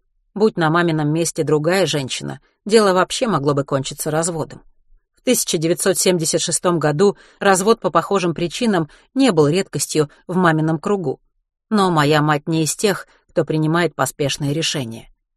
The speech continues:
Внимательно, спокойно изучив жизнь работающих матерей, решившихся развести с мужьями, она попыталась понять, что они выиграли.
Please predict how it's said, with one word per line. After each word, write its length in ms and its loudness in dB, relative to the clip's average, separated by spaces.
Внимательно, 800 0
спокойно 540 2
изучив 360 0
жизнь 280 0
работающих 600 -2
матерей, 560 0
решившихся 680 2
развести 420 0
с 100 -4
мужьями, 600 -2
она 240 4
попыталась 540 0
понять, 360 -2
что 200 -4
они 180 -2
выиграли. 560 -2